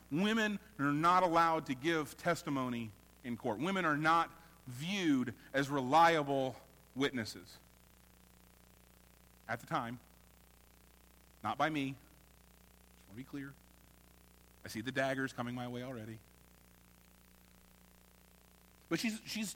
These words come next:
she's a woman. And in fact, Celsus, who is a, a Greek pagan writer and philosopher in the second century,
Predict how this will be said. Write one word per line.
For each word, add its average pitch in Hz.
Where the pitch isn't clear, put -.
she's 220
a 208
woman. 226
And 202
in 190
fact, 277
Celsus, 240
who 208
is 180
a, 170
a 160
Greek 190
pagan 190
writer 185
and 151
philosopher 151
in 139
the 139
second 202
century, 170